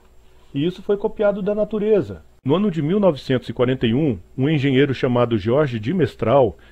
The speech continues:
ele observou algumas sementes de grama. Essas sementes, elas possuíam espinhos em forma de gancho. E esses ganchos faziam a semente grudar nos pelos dos animais que passavam ali pela grama,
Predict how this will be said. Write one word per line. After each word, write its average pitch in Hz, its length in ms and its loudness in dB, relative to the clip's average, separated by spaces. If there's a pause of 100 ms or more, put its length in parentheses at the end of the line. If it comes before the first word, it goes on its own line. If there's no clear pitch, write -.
ele 135 140 0
observou 160 520 2
algumas 165 420 2
sementes 147 480 0
de 170 100 -6
grama. 143 480 4 (140)
Essas 196 240 0
sementes, 147 720 0
elas 143 500 4
possuíam 180 640 0 (180)
espinhos 180 600 0
em 139 80 2
forma 139 320 0
de 165 80 -4
gancho. 170 360 2 (300)
E 160 80 0
esses 160 240 -2
ganchos 143 540 2
faziam 151 580 2
a 160 120 -2
semente 160 420 -2
grudar 160 480 2
nos 143 180 -2
pelos 151 520 2
dos 120 200 0
animais 143 400 2
que - 120 -6
passavam 170 640 2
ali 123 160 2
pela 120 200 2
grama, 104 400 -2